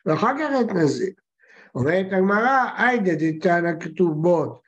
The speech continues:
ותנא המדיר את אשתו", במסכת כתובות יש פרק המדיר את אשתו מליהנות לו, תנא נדרים. היידה דתנא נדרים,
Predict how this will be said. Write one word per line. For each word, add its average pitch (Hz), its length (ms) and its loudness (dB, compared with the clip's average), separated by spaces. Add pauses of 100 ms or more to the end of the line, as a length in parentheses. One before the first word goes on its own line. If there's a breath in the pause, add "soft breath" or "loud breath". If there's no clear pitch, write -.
(280 soft breath)
ותנא 170 460 2
המדיר 165 800 2
את 160 120 -4
אשתו", 185 560 2
במסכת 175 540 -2 (100)
כתובות 175 760 0
יש 175 260 0 (160)
פרק 175 360 -2
המדיר 170 360 0
את 170 120 -6
אשתו 175 300 0
מליהנות 175 600 2
לו, 165 460 -2 (1400)
תנא 147 320 2
נדרים. 196 640 2 (640 loud breath)
היידה 175 520 0
דתנא 170 440 0
נדרים, 165 760 2